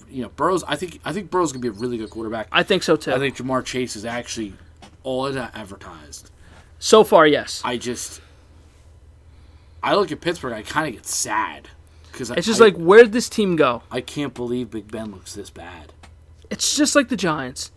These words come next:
Speaker 2: You need to learn to let your franchise guy go.
Speaker 1: And he looks like he doesn't, like, he can't even, he can't even throw.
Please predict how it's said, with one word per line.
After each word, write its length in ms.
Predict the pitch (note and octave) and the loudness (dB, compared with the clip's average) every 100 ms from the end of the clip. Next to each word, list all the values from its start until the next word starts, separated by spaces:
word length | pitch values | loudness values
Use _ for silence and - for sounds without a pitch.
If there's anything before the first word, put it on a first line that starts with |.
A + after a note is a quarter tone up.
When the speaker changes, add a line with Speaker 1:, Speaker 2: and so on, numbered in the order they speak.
| - | -12
Speaker 2:
You 100 | F3+ | -2
need 220 | F#3+ A#3+ | 2 2
to 80 | B3 | 0
learn 200 | A#3+ A#3 | 0 0
to 80 | G3+ | 0
let 180 | G#3 G3+ | -2 0
your 100 | F3+ | -2
franchise 460 | - E3+ D#3 D#3+ | -2 -4 -2 -4
guy 180 | D3+ C3+ | -4 -8
go. 240 | C3 G2 - | -8 -14 -14
Speaker 1:
And 140 | B2+ B2+ | -12 -6
he 100 | C#3+ | -6
looks 220 | C#3+ - | -6 -8
like 80 | C#3+ | -10
he 100 | C#3+ | -8
doesn't, 420 | C3+ C3 C#3 - | -8 -8 -12 -10
like, 120 | A#2+ | -10
he 120 | A#2 - | -10 -18
can't 260 | - D3 | -12 -10
even, 380 | C3+ A2+ G2+ G2 | -10 -12 -14 -18
he 80 | - | -20
can't 260 | - - D#3 | -18 -12 -10
even 160 | A2 F#2+ | -10 -14
throw. 460 | - G2 F#3 E3+ | -16 -12 -12 -12